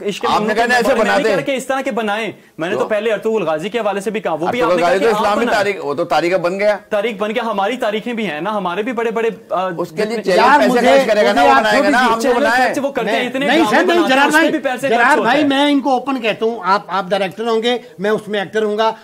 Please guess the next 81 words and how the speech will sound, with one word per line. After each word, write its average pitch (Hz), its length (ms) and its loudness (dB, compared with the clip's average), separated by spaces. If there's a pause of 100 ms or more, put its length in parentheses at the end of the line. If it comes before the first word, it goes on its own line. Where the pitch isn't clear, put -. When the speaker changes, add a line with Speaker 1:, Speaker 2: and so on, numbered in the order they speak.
Speaker 3:
आप 214 160 0
मुझे 226 240 2
investment 202 560 -2
दे 196 120 0
पचास 185 420 -8
करोड़। 151 440 -12
Speaker 1:
Investment, 220 540 -2
मेरा 190 200 -2
काम 262 320 -2
question 262 440 -4
करना 233 260 -4
है, 233 60 -4
मेरा 262 120 -4
काम 254 260 -2
Speaker 2:
सिर्फ 202 120 0
Speaker 1:
आपसे 202 80 -2
Speaker 2:
सवाल 196 200 4
पे 233 60 -2
Speaker 1:
पूछना 247 140 2
है। 240 60 2
Speaker 2:
लगे 233 60 2
हुए 247 80 4
Speaker 1:
मैं - 140 4
Speaker 2:
आप 233 80 2
लोग। 294 100 4
Speaker 3:
सवाल 320 120 2
पे 330 60 2
Speaker 1:
आपसे 254 140 -2
Speaker 3:
सवाल 320 320 2
करें 320 260 -2
ना। 359 120 -2
Speaker 1:
मैं 254 280 -2
तो 226 80 -2
आपसे 190 200 -2
Speaker 3:
फिर 226 100 -2
आप, 196 60 2
Speaker 1:
question 214 340 -2
कर 233 120 -4
Speaker 3:
you 254 120 0
Speaker 1:
रहा 320 100 2
हूँ। 208 120 -2
Speaker 3:
don't 277 300 2
Speaker 2:
बस 190 160 2
Speaker 3:
say - 40 -4
Speaker 2:
सवाल। 262 340 4
Speaker 3:
like 208 120 -4
that। 226 200 2
Speaker 1:
मैं 269 220 -2
क्वेश्चन 247 260 -2
Speaker 3:
क्योंकि 285 160 2
Speaker 1:
कर, 285 80 4
Speaker 3:
आप 320 260 4
Speaker 2:
सिर्फ 226 180 4
Speaker 3:
ऐसा 285 100 4
Speaker 2:
सवाल 226 220 2
Speaker 3:
करें 208 120 4
Speaker 2:
कर 202 60 2
रहे 208 80 4
हैं, 196 80 2
Speaker 3:
ना। 170 60 -6
Speaker 2:
कुछ 190 160 -2
Speaker 3:
मुझे 226 140 2
Speaker 2:
अमल 285 100 2
Speaker 3:
आप 294 180 4
Speaker 2:
कुछ 285 120 2
नहीं 254 100 0
Speaker 3:
इन्वेस्टर 226 160 2
Speaker 2:
है। 285 60 2
Speaker 1:
मैं 247 100 0
क्वेश्चन 247 220 0
Speaker 3:
दें। 240 60 -8
Speaker 1:
करता 247 180 -4
हूँ, 233 140 -2
गुस्सा 185 160 -2
Speaker 3:
आप 233 140 2
Speaker 1:
कर 214 60 -2
Speaker 3:
देखें 220 180 2
Speaker 1:
जाते 277 120 2
Speaker 3:
ना, 320 80 2
Speaker 1:
हैं। 185 100 0
Speaker 3:
हम, 156 200 -12